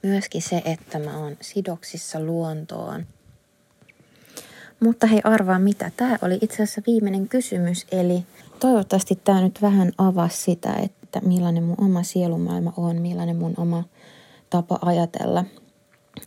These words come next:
asioista tai ihmisistä tai ympäröivästä maailmasta on. Ja mä toivon, että tää ensimmäinen jakso myös antoi sulle sellaista tiettyä inspiraatiota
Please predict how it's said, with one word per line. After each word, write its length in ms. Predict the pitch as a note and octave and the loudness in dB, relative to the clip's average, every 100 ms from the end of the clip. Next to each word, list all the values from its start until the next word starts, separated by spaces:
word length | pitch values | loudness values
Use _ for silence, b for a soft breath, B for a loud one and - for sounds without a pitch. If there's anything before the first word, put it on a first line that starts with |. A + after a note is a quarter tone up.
| - | -2
asioista 540 | E3+ G3+ - F3+ E3 | -2 -2 -4 -4 -4
tai 200 | E3+ E3+ | -2 0
ihmisistä 540 | F3 F3+ F3 F3+ - - | 0 0 -2 -4 -8 -6
tai 100 | E3 | -2
ympäröivästä 600 | F3+ E3+ - F#3+ F#3+ - | -2 -2 -2 -2 -4 -2
maailmasta 500 | F3 F3 E3+ F3 - - | 0 0 0 -2 -4 -2
on. 280 | F3+ F3 F3+ B B B B B B | 0 0 -2 B B B B B B
Ja 220 | F#3 F#3+ F#3+ | 2 2 2
mä 100 | G3 | 0
toivon, 400 | A3 A3 F#3+ F3+ | 4 4 4 2
että 260 | F#3 - F3 | 0 -2 -4
tää 420 | F3+ F3 E3+ E3+ - _ - | 0 0 0 -2 -6 _ 0
ensimmäinen 540 | G#3 G3 F#3 F3 F3 | 2 4 2 2 2
jakso 320 | E3+ F3 - F3+ | 0 -2 -4 -2
myös 240 | F3+ F#3 | 0 0
antoi 280 | F#3 F3 F3 | 0 0 -2
sulle 240 | F3 E3+ | -2 -2
sellaista 420 | F3 - F3 E3+ E3+ | -2 -4 -4 -4 -6
tiettyä 440 | F#3 F3 - F3 | -2 -4 -2 -4
inspiraatiota 920 | F3+ F3 - F3+ F3+ F#3 F#3+ F#3+ F#3 | -2 -2 -4 -4 -4 -4 -2 -2 -4